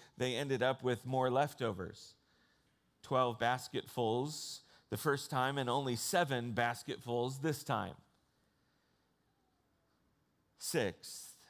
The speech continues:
the assembled crowd in Mark six was made up mostly of Jews, and in Mark eight, it's primarily Gentiles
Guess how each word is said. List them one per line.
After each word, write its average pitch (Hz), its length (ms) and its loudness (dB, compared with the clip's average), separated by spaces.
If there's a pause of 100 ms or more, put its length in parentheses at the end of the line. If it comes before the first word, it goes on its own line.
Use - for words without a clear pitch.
(240)
the 127 280 0
assembled 127 500 -2
crowd 139 340 2
in 123 120 -2
Mark 120 260 0
six 131 380 -4
was 113 180 -2
made 127 220 -2
up 120 100 -2
mostly 135 420 -2
of 104 120 -2
Jews, 151 640 -2 (400)
and 123 200 -2
in 123 140 2
Mark 131 300 2
eight, 147 320 0
it's - 640 -6
primarily 131 680 2
Gentiles 104 920 -6